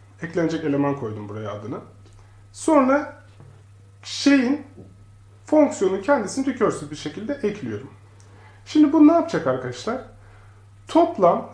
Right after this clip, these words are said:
ikinci versiyon, yani bu fonksiyon, burada eklenecek elemana sürekli yeni bir eklenecek eleman oluşturacak her çağrılan fonksiyon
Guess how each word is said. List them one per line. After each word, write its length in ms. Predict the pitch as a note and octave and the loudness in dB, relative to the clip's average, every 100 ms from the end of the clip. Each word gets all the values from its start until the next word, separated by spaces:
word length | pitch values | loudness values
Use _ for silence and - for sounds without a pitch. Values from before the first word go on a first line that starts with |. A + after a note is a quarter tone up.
| - | -4
ikinci 420 | C4+ C#4+ C4+ G3 | -2 2 2 2
versiyon, 540 | B3+ B3+ A#3 - D3 D3 - | 4 4 2 -2 -2 -4 -6
yani 240 | E3 A#2+ F3 | -4 -4 -4
bu 140 | A#3+ | -4
fonksiyon, 500 | C#4 C4 - C3 - - - - - - - D4+ | -2 -2 -4 -6 -6 -8 -18 -20 -20 -20 -4 0
burada 220 | D#4+ B3+ | 2 2
eklenecek 580 | C#4 C#4+ C#4 A3+ - D4 | 0 0 -2 -4 -2 2
elemana 360 | C#4 G#3+ A#3 | 2 2 -2
sürekli 480 | A#3+ E4+ D4 - B3+ | -2 -2 -2 -2 -2
yeni 200 | C#4 A#3 | 0 -2
bir 40 | |
eklenecek 500 | A#3 A3+ A#3+ A3+ A3+ | -4 -4 -2 -4 -2
eleman 280 | A#3 A3 G#3+ | -2 -2 0
oluşturacak 560 | D#3 C3+ - C#3 D#3+ - | -2 -4 -8 -10 -10 -8
her 340 | - A#3 - | 0 2 2
çağrılan 520 | - D#3 C3 B2+ C3+ | 0 2 2 0 -4
fonksiyon 500 | - B3 A3 - F3+ | -4 -6 -6 -6 -8